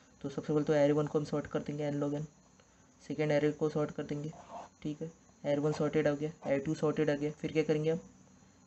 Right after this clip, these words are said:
एक नया एरे थ्री बना देंगे जिसमें merge sort लगा, अ, merge कर देंगे दोनों array को, ठीक है। एक तीसरा array बन गया जो कि merge of दोनों है, ये पूरा sorted array है।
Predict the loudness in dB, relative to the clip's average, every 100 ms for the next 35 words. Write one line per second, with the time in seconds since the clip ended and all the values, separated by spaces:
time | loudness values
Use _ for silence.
0 | -8 -6 -2 0 2 2 0 -2 0 0
1 | 0 -2 -4 -6 -8 -8 -4 0 2 0
2 | 0 0 0 -2 -2 -2 -2 2 2 2
3 | -4 -6 -4 -2 0 0 0 0 -2 -6
4 | -10 -16 -12 -8 -6 -8 -12 -18 _ -20
5 | -20 -12 -10 -6 -4 2 4 6 4 2
6 | 2 0 -2 -8 -2 -2 0 0 2 2
7 | 4 2 2 -2 -2 -4 -10 -20 -14 -6
8 | -4 2 4 4 4 4 4 4 2